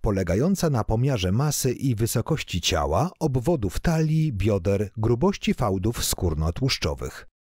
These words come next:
Lekarskiej, która polega na oględzinach stanu skóry, włosów, paznokci i oczu.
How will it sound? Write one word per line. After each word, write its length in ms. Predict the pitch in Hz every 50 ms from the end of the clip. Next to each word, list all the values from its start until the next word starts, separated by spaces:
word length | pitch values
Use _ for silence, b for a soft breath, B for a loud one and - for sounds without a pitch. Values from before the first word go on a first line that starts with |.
| _
Lekarskiej, 880 | 101 107 139 147 - - 160 151 120 - - - - 90 78 78 80 - - _ _ _ _ _
która 280 | - - 240 233 220 214
polega 480 | - 190 180 165 170 165 147 147 143
na 180 | 139 135 139 -
oględzinach 800 | - 139 117 107 123 131 131 123 127 165 160 160 175 - -
stanu 340 | - - - 123 95 85 80
skóry, 500 | 78 - - - 131 123 120 151 208 247 -
włosów, 680 | 95 92 98 101 92 90 85 - - 160 160 - - -
paznokci 840 | _ 190 202 185 143 113 95 76 73 - - - - 87 80 - - 92 101
i 100 | 104 -
oczu. 460 | - 123 113 - - - 90 76 73